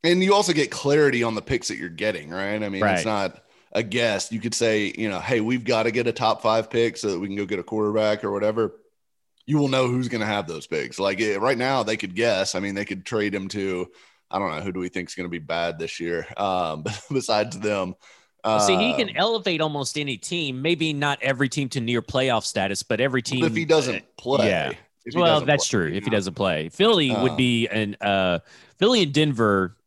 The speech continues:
Speaker 2: I still think, even without Deshaun, if they traded for Deshaun, are, are probably still bad situations. Philly's probably the worst one, um, I would say, because they have,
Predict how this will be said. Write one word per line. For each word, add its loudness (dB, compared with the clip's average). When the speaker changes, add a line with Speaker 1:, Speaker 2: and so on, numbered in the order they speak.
Speaker 2:
I -2
still 2
think, -2
even 0
without 0
Deshaun, 0
if -6
they 0
traded -2
for -2
Deshaun, 0
are, -2
are -8
probably 2
still -2
bad -2
situations. -4
Philly's 0
probably 0
the -2
worst -2
one, -2
um, 2
I 2
would 2
say, 2
because 0
they 2
have, 0